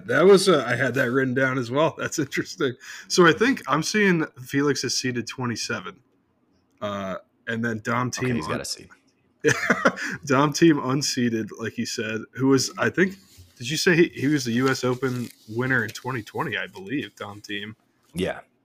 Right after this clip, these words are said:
Speaker 1: So, yeah,
Speaker 2: Yeah, it might have been a
Speaker 1: so
Speaker 2: little bit of a covid asterisk, but still.
Speaker 1: Could, could be.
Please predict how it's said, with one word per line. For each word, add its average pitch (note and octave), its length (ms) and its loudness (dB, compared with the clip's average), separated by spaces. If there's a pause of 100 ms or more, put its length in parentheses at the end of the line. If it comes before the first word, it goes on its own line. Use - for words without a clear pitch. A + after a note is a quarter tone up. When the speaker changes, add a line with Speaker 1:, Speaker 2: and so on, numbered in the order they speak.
(120)
Speaker 1:
So, C3 220 -2
yeah, C3 300 4
Speaker 2:
Yeah, D3 120 4
it C3+ 40 2
might D3+ 120 2
have D3+ 80 4
been C3 80 4
a A2+ 40 2
Speaker 1:
so F#2+ 60 -2
Speaker 2:
little G#2+ 140 0
bit G2+ 120 -2
of F#2 60 -2
a F2+ 60 -4
covid F2 360 -4
asterisk, E2 760 -4
but D#2 340 -8 (280)
still. G2 340 -4
Speaker 1:
Could, C#3 180 0 (140)
could A#2 220 -4
be. G2 200 -4